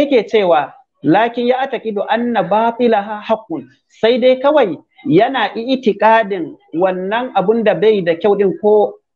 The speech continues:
kasancewansa bidi-, bid'an, amma kuma abu ne wanda yake gaskiya aidan. To yace, "Fa fihi min al-hasani ma laysa min al-fujur." A cikin wannan bid'an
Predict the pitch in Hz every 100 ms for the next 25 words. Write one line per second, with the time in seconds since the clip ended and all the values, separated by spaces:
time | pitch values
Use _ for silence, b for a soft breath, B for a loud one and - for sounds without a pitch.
0 | - 247 240 196 196 220 196 202 196 170
1 | 190 196 226 - 151 226 285 233 165 -
2 | 175 175 202 202 214 208 202 175 165 185
3 | 196 208 175 175 175 147 143 - 160 160
4 | 151 165 165 143 120 B B B - 180
5 | 226 220 180 175 165 220 226 208 190 196
6 | 190 170 165 202 196 196 170 175 190 190
7 | 190 190 170 175 165 147 143 131 135 120
8 | - _ _ B B - - 226 254 247
9 | 208 185 196 185 196 190 139